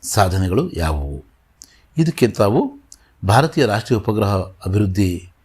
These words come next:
ಸಂಸ್ಥೆ, ವ್ಯವಸ್ಥೆ ಅಭಿವೃದ್ಧಿ ಸಂಸ್ಥೆ, ಮೊದಲ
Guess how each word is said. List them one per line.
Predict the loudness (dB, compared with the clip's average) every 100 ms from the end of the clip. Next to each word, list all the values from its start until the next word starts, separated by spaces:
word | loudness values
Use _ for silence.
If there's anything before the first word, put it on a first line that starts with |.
| _ _
ಸಂಸ್ಥೆ, | -8 -2 -2 -2 -2 0
ವ್ಯವಸ್ಥೆ | 0 0 0
ಅಭಿವೃದ್ಧಿ | 0 0 -2 -2
ಸಂಸ್ಥೆ, | -2 -2 -2 -2 -6 _ -20 _ _ -2
ಮೊದಲ | 2 4 4